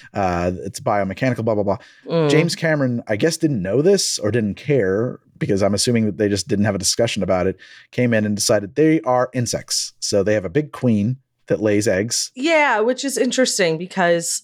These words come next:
Speaker 2: I, I had a problem with that, with them just calling them animals and stuff. 'Cause in the first movie, it's like, well, they had a spaceship,
Speaker 1: Yeah.
Speaker 2: maybe,
Speaker 1: Yeah.
Speaker 2: if it was theirs. And they, so they're intelligent enough for that.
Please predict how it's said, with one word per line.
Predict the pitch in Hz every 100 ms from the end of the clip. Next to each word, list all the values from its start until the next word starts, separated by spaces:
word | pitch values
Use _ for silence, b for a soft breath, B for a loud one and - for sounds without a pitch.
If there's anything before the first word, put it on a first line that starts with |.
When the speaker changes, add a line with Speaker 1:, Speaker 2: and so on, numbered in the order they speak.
| -
Speaker 2:
I, | 202 -
I | -
had | 208 240 247 208 - _ _ -
a | 185
problem | - 269 190 175 151
with | 139 -
that, | 127 123
with | 151
them | 175 175
just | 180 -
calling | 185 170
them | 170 160 -
animals | 196 196 170 139
and | 139
stuff. | 139 127 127
'Cause | 156
in | 147
the | 151
first | 226 220
movie, | 180 165
it's | 160
like, | 160 -
well, | 180
they | 180
had | 254 311
a |
spaceship, | - - 240 262 - - 143 165 - _ _ _ _ _ -
Speaker 1:
Yeah. | 123 117
Speaker 2:
maybe, | 196 165 151 165 226 254 b -
Speaker 1:
Yeah. | 110
Speaker 2:
if | 98
it | 170
was | 170
theirs. | 156 165 151 151 185 202 B B B B -
And | 180 185 175 170 165 165 - - _ _ _ _ _ _ _ -
they, | 175 175
so | - -
they're | 175 175
intelligent | 160 165 240 294 220 170 165 _ _ -
enough | 185 180 143 - - - _ _ _ _ _
for | - 147
that. | 220 147 180